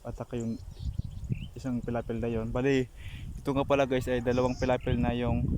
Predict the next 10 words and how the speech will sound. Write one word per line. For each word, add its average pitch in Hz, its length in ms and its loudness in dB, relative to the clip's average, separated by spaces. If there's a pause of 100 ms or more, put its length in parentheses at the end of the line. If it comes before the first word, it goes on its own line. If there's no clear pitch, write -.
(200)
nataniman 120 400 4
namin. 131 320 4 (720)
Ito, 127 400 4 (1400)
saka 117 240 0
yan. 117 240 2 (1500)
Ayan, - 240 2
oh. - 640 4
Medyo 135 640 6 (640)
nga 135 160 6
pala 127 400 8